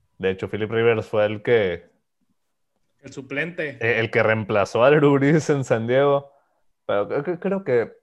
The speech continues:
Speaker 1: tuvo muy buena carrera, pero no vale la pena dedicarle todo un segmento del <laughs> programa.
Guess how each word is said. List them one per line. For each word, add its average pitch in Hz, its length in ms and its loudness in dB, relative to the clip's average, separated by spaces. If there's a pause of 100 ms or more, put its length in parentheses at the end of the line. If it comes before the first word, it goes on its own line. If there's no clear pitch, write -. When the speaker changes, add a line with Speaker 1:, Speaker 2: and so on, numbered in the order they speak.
(380)
Speaker 1:
tuvo 160 140 0
muy 165 80 -2
buena 165 160 0
carrera, 131 280 4
pero 113 180 2
no 117 140 -2
vale 135 280 0
la 107 260 -2
pena 107 600 -4 (460)
dedicarle 101 460 -6
todo 113 160 -10
un 113 120 -8
segmento 104 520 -8
del 110 120 -6
<laughs> - 20 -16
programa. 101 760 -8